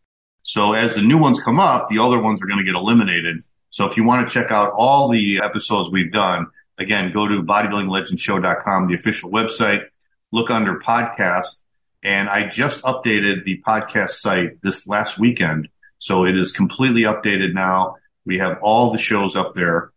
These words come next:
and including this one. I will put this one up there as soon as we get this one done as well. And they are all up there. Regarding Larry Scott,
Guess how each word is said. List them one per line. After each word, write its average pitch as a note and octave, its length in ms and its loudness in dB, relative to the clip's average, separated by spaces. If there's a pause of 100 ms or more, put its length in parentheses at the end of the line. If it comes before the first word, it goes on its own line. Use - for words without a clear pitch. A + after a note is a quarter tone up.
(460)
and F2 400 -2
including F#2+ 420 0
this F2+ 200 -2
one. F2 160 2
I F2 80 0
will F2 120 -2
put E2 180 -6
this F2 180 -4
one E2+ 160 0
up E2 100 -4
there F2 140 0
as E2 120 -2
soon F#2 260 2
as - 260 -2
we F2 80 -4
get E2+ 180 -2
this B2 200 -2
one G#2+ 160 2
done G2 180 0
as F2+ 140 -6
well. G2 380 0 (500)
And F2+ 360 -2
they G2 140 -2
are F#2+ 180 0
all F#2+ 220 2
up E2+ 160 0
there. - 300 -10 (280)
Regarding D#3 420 2
Larry C#3+ 200 4
Scott, A2+ 640 -2